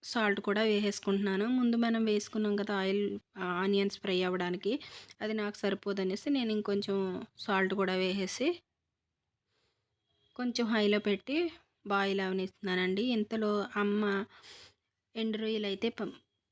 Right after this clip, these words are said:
పంపించిందండి. అవి గుర్తొచ్చినాయి. ఇవి అమ్మ స్వయంగా ఎండబెట్టి ప్రిపేర్ చేసి నాకు పంపిస్తుందండి. కొని, పచ్చి రొయ్యలను కొని ఇలా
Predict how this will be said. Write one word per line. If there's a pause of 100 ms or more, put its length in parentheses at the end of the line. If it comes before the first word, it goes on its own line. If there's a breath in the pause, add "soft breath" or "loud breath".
(520)
పంపించిందండి.
అవి
గుర్తొచ్చినాయి.
ఇవి
అమ్మ
స్వయంగా
ఎండబెట్టి (1000)
ప్రిపేర్
చేసి
నాకు
పంపిస్తుందండి. (140)
కొని, (200)
పచ్చి
రొయ్యలను
కొని (640 loud breath)
ఇలా